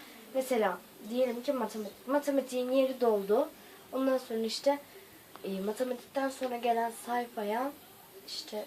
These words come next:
oradan böyle devam etme yapalım. Ben öyle yapıyorum çünkü. E, daha sonra burada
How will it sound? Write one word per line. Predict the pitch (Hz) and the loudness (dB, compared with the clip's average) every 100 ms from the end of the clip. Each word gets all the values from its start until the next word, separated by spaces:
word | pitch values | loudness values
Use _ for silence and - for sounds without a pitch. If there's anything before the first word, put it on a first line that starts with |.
| - | -8
oradan | 208 202 196 202 | -6 -4 -2 -2
böyle | 190 208 - | -4 -4 -6
devam | 208 202 | -6 -6
etme | 185 180 - 214 | -8 -10 -12 -10
yapalım. | 190 185 202 202 - - - | -10 -12 -12 -16 -18 -18 -12
Ben | 240 226 | -6 -4
öyle | 220 | -2
yapıyorum | 202 - 202 196 - | -4 -4 -6 -6 -8
çünkü. | 208 202 262 - - - - - 202 - - - 403 - - - - - - - - - - 226 - - - - | -8 -6 -6 -6 -14 -18 -18 -16 -16 -16 -18 -18 -16 -16 -16 -18 -18 -16 -14 -12 -14 -16 -12 -12 -12 -16 -14 -6
E, | 196 202 190 | -2 -2 -2
daha | 262 269 320 | -2 0 -2
sonra | - 294 269 269 - 403 403 - 208 - - 196 190 - - - - - - - - 233 | 0 0 0 -6 -12 -12 -12 -12 -12 -12 -14 -18 -18 -16 -16 -16 -16 -14 -12 -12 -10 -8
burada | 208 208 233 269 | -6 0 2 2